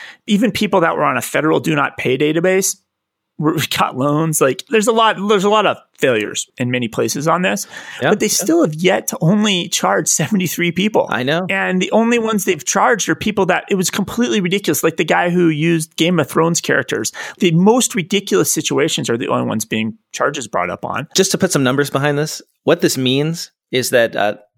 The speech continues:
Speaker 2: four point five million of the five point two million loans, those were under a hundred fifty thousand. So we're gonna get data potentially on four point five million loans, and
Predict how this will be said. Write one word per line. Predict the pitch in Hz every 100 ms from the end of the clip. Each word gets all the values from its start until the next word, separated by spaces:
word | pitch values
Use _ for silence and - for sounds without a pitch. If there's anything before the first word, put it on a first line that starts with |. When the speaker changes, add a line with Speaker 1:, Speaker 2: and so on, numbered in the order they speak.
| _
Speaker 2:
four | - - 156 190
point | - 165
five | - 143 123
million | 113 123 139 135 95 78 95 _ _ _ _ -
of | 143 135
the | 127
five | - 123 120
point | 120
two | - 117
million | 110 104 98
loans, | 98 101 113 -
those | 120 110
were | - -
under | 113 113 101
a | 98
hundred | 104 98
fifty | 104 101
thousand. | 98 90 92 -
So | - 120
we're | 135
gonna | 151 139
get | 117 -
data | 110 110 92 - - - - -
potentially | - 120 110 107
on | 95 95
four | - 131 120
point | 123 113
five | 107 98
million | 107 104 98
loans, | 101 98 92 -
and | 104 98 90